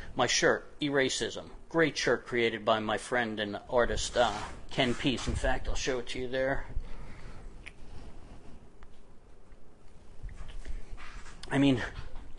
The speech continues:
this is the world that we've created for ourselves,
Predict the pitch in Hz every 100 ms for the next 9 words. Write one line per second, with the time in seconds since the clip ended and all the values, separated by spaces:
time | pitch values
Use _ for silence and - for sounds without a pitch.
0 | - - - - 156 202 190 170 139 143
1 | 143 131 135 131 127 - 135 120 120 120
2 | 113 - 107 101 101 120 117 113 113 -